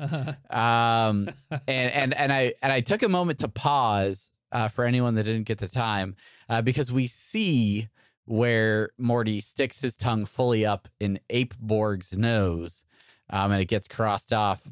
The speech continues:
Speaker 2: But, uh, the other ones, one that's already crossed out, Morty marries Mister Poopy Butthole. <laughs> Uh, and then still to be completed,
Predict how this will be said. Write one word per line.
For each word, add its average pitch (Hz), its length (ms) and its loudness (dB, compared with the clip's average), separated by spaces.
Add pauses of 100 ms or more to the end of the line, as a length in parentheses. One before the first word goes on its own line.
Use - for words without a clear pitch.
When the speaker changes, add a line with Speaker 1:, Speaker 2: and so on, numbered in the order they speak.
(100)
Speaker 2:
But, 110 340 0
uh, 101 340 2 (340)
the 123 160 0
other 165 280 2
ones, 104 320 2
one 139 240 0
that's 139 200 0
already 110 180 0
crossed 104 400 -2
out, 104 300 0 (120)
Morty 123 400 2
marries 113 540 0
Mister 117 280 -4
Poopy 107 260 -2
Butthole. 95 440 0 (200)
<laughs> 117 80 -6 (720)
Uh, 120 460 2 (100)
and 135 240 4
then 131 220 4
still 170 420 0
to 160 140 -2
be 147 120 2
completed, 110 720 2